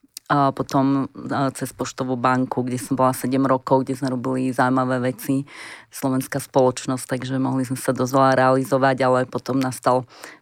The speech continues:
čas, e, sa niekam ďalej posunúť a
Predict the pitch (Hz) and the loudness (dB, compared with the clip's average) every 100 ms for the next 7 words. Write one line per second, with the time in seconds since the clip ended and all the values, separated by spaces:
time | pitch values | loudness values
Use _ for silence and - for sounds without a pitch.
0 | _ - - 131 127 - - 143 135 131 | _ -8 0 2 2 -2 0 4 4 4
1 | 131 139 - - - 147 139 143 135 127 | 4 0 -6 -18 -4 -2 0 0 2 0
2 | 123 - - - 127 123 - - - 113 | -2 -6 -8 -4 -4 -4 -10 -18 -10 -8
3 | 131 | -8